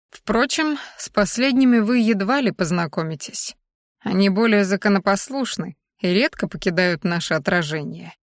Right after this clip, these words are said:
На последних словах я немного перевела дух. Пусть я еще не была знакома ни с кем из демонов, я надеялась, кроме господина Виктора,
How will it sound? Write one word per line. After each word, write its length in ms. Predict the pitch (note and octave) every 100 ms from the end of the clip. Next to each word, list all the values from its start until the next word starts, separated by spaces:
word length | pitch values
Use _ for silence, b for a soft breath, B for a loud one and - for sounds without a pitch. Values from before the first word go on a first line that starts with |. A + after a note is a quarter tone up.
| _ _ _
На 160 | G#3+ A3
последних 580 | A3+ - B3 A#3 A3+ -
словах 420 | A3 A3 C#4+ -
я 160 | B3
немного 440 | B3+ A3+ A3+ A3 G#3
перевела 520 | A3 F#3 F3+ F#3 F3
дух. 460 | D3 C#3 - - _ _ _ _ _
Пусть 300 | B3 A#3 -
я 140 | A#3
еще 220 | A#3 - A3+
не 120 | G#3+
была 260 | A3+ D4
знакома 420 | B3 F#3+ - F#3+ F#3
ни 140 | F#3+
с 100 | -
кем 260 | A3 G3 F#3
из 120 | E3+
демонов, 600 | F#3 G#3+ D#3 C#3 - - _ _ _
я 320 | G#3 F#3+ F#3+
надеялась, 800 | F#3 A3 A3+ G#3+ D3+ C#3+ C#3+ - _ _
кроме 320 | - G#3+ F#3
господина 580 | E3+ F3+ - F#3 F3 F3+
Виктора, 520 | F3 B3 - E3 D#3